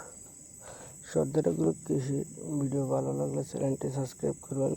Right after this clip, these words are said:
বেশি বেশি শেয়ার করবেন, বন্ধুদের দেখার সুযোগ করে দেবেন। চলেন, আস্তে আস্তে আমরা আগাই। মোটামুটি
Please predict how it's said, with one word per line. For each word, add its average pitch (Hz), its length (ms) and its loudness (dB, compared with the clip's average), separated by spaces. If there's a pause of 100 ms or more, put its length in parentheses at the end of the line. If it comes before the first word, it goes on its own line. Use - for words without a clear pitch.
(140)
বেশি 135 260 0
বেশি 131 200 0 (100)
শেয়ার 143 220 4 (100)
করবেন, 139 280 -2 (720)
বন্ধুদের 135 480 2
দেখার 135 340 0
সুযোগ 139 320 -6
করে 151 280 0
দেবেন। 147 280 0 (2500)
চলেন, 156 320 10 (220)
আস্তে - 300 -2
আস্তে - 240 -6
আমরা 131 240 2 (100)
আগাই। 131 220 2 (2750)
মোটামুটি 147 520 6